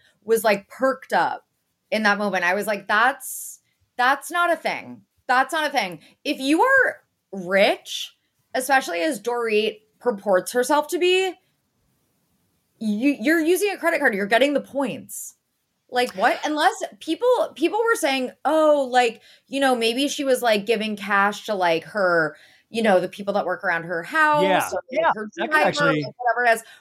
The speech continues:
Speaker 1: Or you could be, like, giving cash to, like, family members in, you know, a card, which is, like, what some people do
Speaker 2: <laughs>
Speaker 1: for Christmas or Hanukkah.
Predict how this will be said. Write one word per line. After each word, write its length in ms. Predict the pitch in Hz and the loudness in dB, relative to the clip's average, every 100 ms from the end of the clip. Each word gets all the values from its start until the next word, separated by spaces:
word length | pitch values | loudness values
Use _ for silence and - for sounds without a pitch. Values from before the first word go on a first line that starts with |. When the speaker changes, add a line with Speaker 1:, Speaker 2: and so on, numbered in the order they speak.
| _ | _
Speaker 1:
Or 340 | - 381 440 415 | 0 4 4 4
you 160 | 294 | 2
could 220 | 285 294 269 | -2 -6 -2
be, 140 | 320 | -2
like, 200 | 277 208 | 0 0
giving 300 | 240 233 233 | -2 -4 -8
cash 380 | 214 202 202 - | -2 0 0 -2
to, 100 | 220 | -4
like, 220 | 190 - | -4 -2
family 320 | 190 180 190 | -4 -2 -2
members 500 | 180 175 170 170 165 - | 0 2 4 4 2 0
in, 240 | 208 190 - - | -2 -2 -4 -8
you 280 | 202 202 226 | -8 -4 0
know, 160 | 180 | 0
a 60 | 170 | 0
card, 720 | - 214 185 160 - 135 196 | -2 0 2 2 0 -8 -4
which 200 | 202 202 | -4 -2
is, 100 | 202 | -2
like, 140 | 202 | 0
what 140 | 196 196 | -2 -2
some 120 | 269 | -2
people 200 | 254 254 | 0 0
do 140 | 247 | 0
Speaker 2:
<laughs> 40 | - | -2
Speaker 1:
for 200 | 226 208 - | -2 -2 -2
Christmas 300 | 240 247 262 | -2 -2 -2
or 100 | 247 | 0
Hanukkah. 580 | 247 254 254 240 240 | 0 0 2 4 2